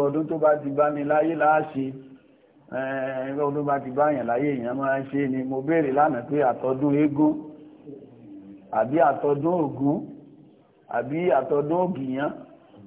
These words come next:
àbí àtọdún Ṣàngó, àbí àtọdún, eh, àwọn ará Èkó gbọ́ yẹn yé gan. Tẹ́yọ̀ bá dé gbogbo wọn ni ó jẹ́ yọ̀. Ẹ rí pé Barrister odidi rẹ́kọ́ọ̀dù kan ló fẹ́ dedicate fẹ́ yọ̀.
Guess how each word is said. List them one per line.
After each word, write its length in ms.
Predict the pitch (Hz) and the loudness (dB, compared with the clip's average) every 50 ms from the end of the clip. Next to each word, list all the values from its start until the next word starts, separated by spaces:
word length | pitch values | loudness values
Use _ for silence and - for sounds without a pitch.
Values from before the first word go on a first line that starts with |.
| - - - | -20 -16 -8
àbí 300 | - 113 127 131 139 165 | -4 -2 -2 0 0 2
àtọdún 560 | 180 165 147 - - 151 147 147 147 160 156 151 147 | 4 4 4 2 2 2 2 2 2 0 0 0 -2
Ṣàngó, 420 | 127 139 135 127 131 135 147 165 196 196 - - - - - - 110 104 110 113 | -4 -4 -6 -6 -4 0 0 0 0 -2 -8 -14 -18 -18 -20 -20 -18 -16 -16 -8
àbí 320 | 107 120 127 131 135 147 160 185 | -2 0 0 0 0 0 0 2
àtọdún, 500 | 202 156 139 139 - 147 151 147 165 - | 4 2 2 2 2 2 2 2 0 0
eh, 180 | - 165 202 277 - - - - - - | 0 0 0 0 -2 -6 -10 -14 -8 -2
àwọn 240 | - 135 143 151 160 | 0 2 4 4 4
ará 160 | 165 175 208 | 6 6 6
Èkó 240 | 196 151 135 135 143 | 6 4 4 0 -2
gbọ́ 240 | 147 147 139 165 165 165 | -2 0 4 6 6 6
yẹn 200 | 151 143 139 147 | 6 4 2 2
yé 140 | 151 156 156 | 2 2 2
gan. 360 | 135 127 135 147 143 139 135 135 - - - - - - - - - - - _ _ _ _ - - - - - | 2 0 0 0 2 2 0 -2 -6 -12 -18 -18 -20 -20 -20 -20 -20 -20 -20 _ _ _ _ -20 -20 -16 -4 2
Tẹ́yọ̀ 360 | 156 160 180 180 175 156 139 | 4 4 6 6 6 6 6
bá 160 | 127 147 143 | 8 6 6
dé 140 | 147 147 151 | 6 4 2
gbogbo 260 | 139 135 139 127 131 | 2 2 0 0 0
wọn 200 | 135 135 135 135 | 0 2 2 2
ni 80 | 139 151 | 0 0
ó 60 | 156 151 | 0 0
jẹ́ 260 | 143 151 151 151 135 | 2 4 4 4 4
yọ̀. 160 | 127 107 - - - - - - - - - - - - - - - - - - - | 2 -2 -4 -6 -14 -20 -20 -20 -20 -20 -20 -20 -20 -20 -20 -20 -20 -20 -20 -14 -6
Ẹ 140 | - 160 156 180 | -2 2 2 2
rí 80 | 151 | 2
pé 120 | 143 156 165 | 2 0 2
Barrister 640 | 165 156 143 131 131 135 143 143 - 160 143 127 131 | 6 6 6 6 6 2 -2 2 4 4 6 6 4
odidi 460 | 135 131 127 131 135 127 131 139 143 | 2 0 -2 -4 -4 -2 0 2 4
rẹ́kọ́ọ̀dù 480 | 143 156 151 151 156 156 156 127 117 113 | 4 4 4 4 4 4 4 2 0 -2
kan 180 | 131 123 131 | -2 0 0
ló 80 | 139 151 | 0 0
fẹ́ 220 | 143 147 143 123 123 | 2 2 0 0 0
dedicate 600 | 127 127 131 123 123 123 131 151 151 151 - 117 | 0 -2 -2 -2 -4 -2 0 2 2 0 0 -4
fẹ́ 240 | 110 104 123 127 135 | -6 -2 -2 0 0
yọ̀. 160 | 139 139 123 | 0 0 -2